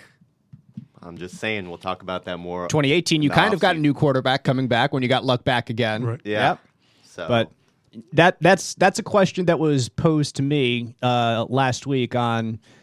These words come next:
Speaker 2: um, I do a spot for, uh, for Query and Schultz for a local, local radio every once in a while here in Indianapolis, and,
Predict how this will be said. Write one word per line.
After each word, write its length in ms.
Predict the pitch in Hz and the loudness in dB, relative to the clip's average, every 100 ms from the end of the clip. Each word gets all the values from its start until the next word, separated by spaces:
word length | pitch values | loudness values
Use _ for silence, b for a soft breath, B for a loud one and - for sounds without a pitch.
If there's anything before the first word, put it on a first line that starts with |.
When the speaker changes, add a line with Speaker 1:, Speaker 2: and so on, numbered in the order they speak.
| b 117 | b -2
Speaker 2:
um, 320 | 117 117 120 | 0 0 0
I 100 | 135 | 0
do 120 | 135 | 0
a 40 | 127 | -2
spot 320 | - 123 117 | 0 -2 -2
for, 320 | 123 120 117 | -2 0 0
uh, 80 | 113 | -2
for 140 | - | -6
Query 360 | 113 143 120 113 | -4 -2 0 -2
and 80 | 110 | -4
Schultz 300 | 127 107 - | -6 -8 -8
for 160 | 117 | -8
a 60 | 113 | -6
local, 460 | 117 113 113 110 104 - | -6 -8 -8 -10 -12 -10
local 260 | 117 113 | -8 -8
radio 320 | 110 110 104 107 | -6 -4 -2 -4
every 160 | 113 | -4
once 300 | 110 113 - | -4 -6 -6
in 40 | 113 | -6
a 40 | |
while 260 | 110 104 104 | -4 -4 -4
here 220 | 107 107 | -6 -6
in 80 | 110 | -6
Indianapolis, 760 | 110 107 110 110 110 101 - | -6 -4 -4 -6 -8 -8 -8
and, 180 | 107 | -10